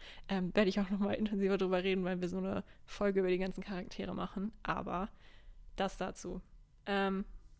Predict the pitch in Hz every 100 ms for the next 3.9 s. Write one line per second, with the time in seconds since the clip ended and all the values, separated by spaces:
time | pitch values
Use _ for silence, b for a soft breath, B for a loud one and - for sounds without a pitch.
0 | - - - - _ _ - - 202 185
1 | 185 208 - 202 190 - 208 185 - 202
2 | 196 196 190 185 180 - 214 214 185 180
3 | 196 - 185 180 - - 208 196